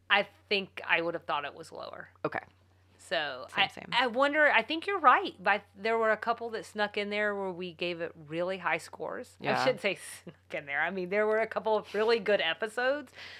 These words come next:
Speaker 1: that were very well executed, very well done. We didn't have a lot of, like,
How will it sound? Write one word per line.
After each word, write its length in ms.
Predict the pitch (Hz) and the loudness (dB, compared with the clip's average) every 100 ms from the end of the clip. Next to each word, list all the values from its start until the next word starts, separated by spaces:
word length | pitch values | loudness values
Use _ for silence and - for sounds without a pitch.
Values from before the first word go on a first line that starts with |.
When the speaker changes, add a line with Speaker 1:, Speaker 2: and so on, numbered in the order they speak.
| - | -4
Speaker 1:
that 140 | 214 196 | 0 4
were 120 | 185 | 2
very 480 | 147 190 185 214 226 | 2 2 4 4 4
well 240 | 190 180 | 2 2
executed, 760 | 160 160 - 214 202 196 190 147 165 | 0 -4 -6 -8 -8 -6 -6 -8 -2
very 300 | 180 190 190 | 2 2 2
well 280 | 190 180 | 2 2
done. 480 | 156 160 151 156 156 | 2 -2 -4 -6 -8
We 100 | 151 | -10
didn't 300 | 156 185 190 | -6 -4 -4
have 280 | 165 165 156 | 2 4 4
a 40 | 160 | 0
lot 340 | 160 156 156 | 0 2 2
of, 180 | 151 - | -4 -4
like, 380 | 151 151 151 | -2 -2 -4